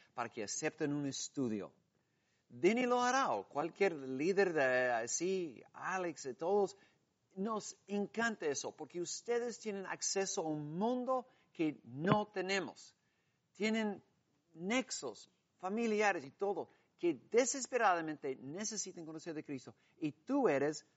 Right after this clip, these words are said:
la persona en quien podía alcanzarlos.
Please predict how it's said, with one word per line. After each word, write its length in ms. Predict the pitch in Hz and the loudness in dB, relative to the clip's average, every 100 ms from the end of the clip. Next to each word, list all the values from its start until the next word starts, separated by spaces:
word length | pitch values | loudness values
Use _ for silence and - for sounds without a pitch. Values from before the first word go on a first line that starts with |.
| - | -14
la 80 | 117 | -8
persona 360 | 120 - 147 | -8 -4 -4
en 40 | 139 | -2
quien 140 | 135 | -6
podía 420 | 123 113 117 110 _ _ _ _ _ - | -8 -8 -6 -6 _ _ _ _ _ -8
alcanzarlos. 800 | 117 - 104 - 92 76 - - | -8 -6 -8 -8 -10 -12 -20 -20